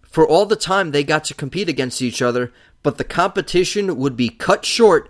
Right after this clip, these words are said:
by the now N X T champion, the Psycho Killer, and the Scourge of N X T, as Mauro Ranallo refers to him, Tommaso Ciampa. The interruption would dispose of Johnny Gargano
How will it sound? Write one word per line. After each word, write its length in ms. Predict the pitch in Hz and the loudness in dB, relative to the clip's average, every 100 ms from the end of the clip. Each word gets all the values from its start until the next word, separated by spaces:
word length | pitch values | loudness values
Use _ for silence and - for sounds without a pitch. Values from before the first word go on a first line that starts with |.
| - - - | -12 -20 2
by 160 | 139 143 | 4 4
the 160 | 156 | 0
now 360 | 131 143 196 190 | -4 0 2 2
N 200 | 147 139 | 0 -4
X 180 | 135 - | -6 -8
T 200 | - 123 | -6 -6
champion, 640 | - 131 123 127 127 123 - _ - | -4 -6 -4 -6 -6 -8 -16 _ -8
the 140 | 123 120 | -4 -2
Psycho 500 | - 143 160 190 180 | 0 2 2 0 0
Killer, 520 | 196 190 147 131 - _ _ - | 0 2 2 0 -6 _ _ -8
and 160 | 131 | -4
the 100 | 135 | -2
Scourge 540 | - - 170 214 196 143 | -4 -2 4 4 4 2
of 220 | 135 135 | 0 0
N 180 | 156 160 | -2 -2
X 220 | 147 - | -4 -4
T, 400 | 170 156 131 - | 0 0 0 -4
as 200 | 120 110 | -4 -4
Mauro 420 | 107 135 151 156 | -4 -2 0 0
Ranallo 360 | 165 170 151 131 | 0 0 0 0
refers 340 | 123 131 120 - | -2 -2 -4 -4
to 120 | 113 | -6
him, 260 | 117 113 _ _ _ _ _ - | -6 -8 _ _ _ _ _ -8
Tommaso 720 | 156 127 120 113 - 120 113 - _ - | -4 0 0 -2 -2 -2 -2 -8 _ -18
Ciampa. 540 | - 143 131 - 104 - - - | -8 -4 -4 -4 -8 -10 -16 -6
The 160 | 127 | -2
interruption 840 | 151 175 170 160 165 - 185 170 135 | -2 -2 0 2 2 0 -4 -4 -2
would 180 | 135 117 | -2 -2
dispose 560 | 123 - 160 196 208 | -6 0 4 4 4
of 160 | 165 143 | 0 -2
Johnny 340 | - 160 180 | -2 0 -2
Gargano 760 | 151 151 127 147 151 135 131 | -2 -2 0 -2 0 -2 -4